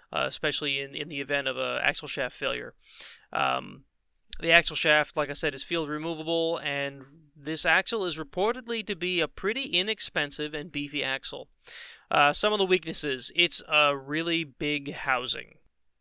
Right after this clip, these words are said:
I've read some reports that say you can't run less than, like, a thirty-seven or forty inch tire. Otherwise, you're just gonna be dragging the housing all over whatever you're tr-, you know, you're, you're gonna have such low clearance that it's, it's just not gonna work all that well.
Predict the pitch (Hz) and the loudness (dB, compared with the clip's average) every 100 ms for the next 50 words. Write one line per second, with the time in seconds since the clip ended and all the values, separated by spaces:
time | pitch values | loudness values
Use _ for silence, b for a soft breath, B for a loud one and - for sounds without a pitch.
0 | _ _ - 160 160 180 - 185 180 180 | _ _ -2 0 2 2 4 2 2 0
1 | 180 170 175 - - 160 151 156 143 143 | 0 0 -2 2 4 4 4 2 -2 -6
2 | 143 - 170 175 160 151 151 151 151 147 | -6 0 6 6 4 0 2 2 -2 -2
3 | 147 - - 156 139 139 131 131 135 - | 2 2 0 0 -2 -4 -4 -4 -2 -8
4 | - - 151 143 - 147 147 147 131 123 | -6 -2 -2 0 2 2 0 -6 -6 -6
5 | 156 151 139 139 139 - 147 135 123 120 | -4 -4 -6 -8 -8 0 4 4 2 -4
6 | 127 B B B 156 160 151 156 160 156 | -8 B B B 2 6 6 6 2 -2
7 | 156 156 147 139 139 139 143 135 139 139 | -4 -2 -4 0 2 2 2 -4 0 0
8 | 139 135 127 131 131 135 127 131 127 123 | 0 -4 -2 0 0 -2 0 -2 -2 -8
9 | - - 151 143 131 139 151 165 175 180 | -10 -12 -10 -8 -6 -6 -6 -4 0 2
10 | 160 156 - 170 - 151 151 - 160 143 | 4 4 2 0 2 2 2 0 0 0
11 | 135 147 135 - 151 147 143 147 135 127 | -2 -4 -4 -8 -8 -8 -6 -4 -4 -4
12 | 127 139 131 127 123 139 135 - | -6 -4 -4 -4 -4 -4 -6 -6